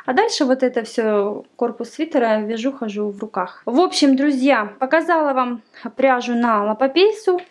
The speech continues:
Теперь покажу вам еще люрекс. Люрекс. В общем, друзья, люрекс я прикупила в этом магазине, где и брала пряжу Лина, Тин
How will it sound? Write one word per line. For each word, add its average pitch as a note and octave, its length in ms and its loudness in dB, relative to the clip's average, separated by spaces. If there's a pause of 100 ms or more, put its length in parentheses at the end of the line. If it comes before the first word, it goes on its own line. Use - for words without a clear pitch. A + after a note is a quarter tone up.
Теперь D4+ 560 -2
покажу A#3 520 0
вам F#4 260 0 (100)
еще B3+ 400 -2
люрекс. D4 640 0 (160)
Люрекс. C4+ 640 2 (140)
В D#4 80 2
общем, F#4 280 4
друзья, C#4+ 440 4
люрекс G4+ 400 0
я E4 100 0
прикупила D4+ 840 0 (400)
в A3 160 -4
этом C#4 320 2
магазине, B3+ 720 2
где B3 300 0
и A#3+ 120 -6
брала B3+ 460 2
пряжу A3+ 640 -4
Лина, A#3 680 -2
Тин A3+ 440 -2